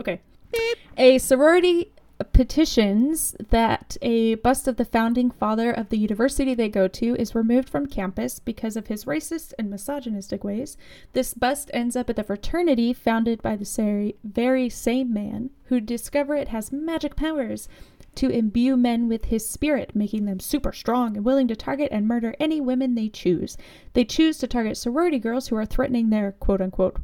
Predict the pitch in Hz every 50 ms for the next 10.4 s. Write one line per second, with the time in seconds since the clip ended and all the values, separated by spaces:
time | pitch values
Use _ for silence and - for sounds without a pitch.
0 | - - - - 226 247 233 196 202 190 247 254 - - - - - - - 254
1 | 240 247 220 220 220 - 226 240 247 277 285 277 - - - 202 214 233 220 -
2 | 233 - - 220 - - 247 247 220 - 202 202 190 - - 247 285 330 392 -
3 | - - - - - - - - - - - - - - - - 262 269 254 233
4 | - 240 233 226 - - 302 302 - 339 285 247 - - _ - 254 240 233 -
5 | 233 - 220 214 - - 202 208 196 196 190 190 220 240 - - - 226 214 202
6 | 202 202 - - 202 196 196 220 247 262 302 294 277 - 247 226 - 226 226 226
7 | 214 214 214 220 277 302 302 - 302 311 311 - - 302 294 285 285 277 - 285
8 | 285 285 - 240 226 220 220 226 - - - - 240 240 240 247 240 - - -
9 | - 240 240 233 208 233 226 220 214 196 196 190 196 196 196 196 196 202 - 240
10 | 233 - 214 202 190 190 - -